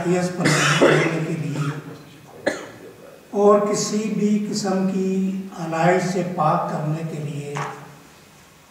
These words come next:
ایک سنہری اصول یہ دیا کہ تم جو بھی نیکی کا کام کرو،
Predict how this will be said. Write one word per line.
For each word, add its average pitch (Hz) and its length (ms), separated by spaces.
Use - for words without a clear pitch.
ایک 185 320
سنہری 190 480
اصول 175 480
یہ 180 60
دیا 156 240
کہ 185 60
تم 170 240
جو 175 260
بھی 254 120
نیکی 170 440
کا 170 200
کام 139 180
کرو، 151 200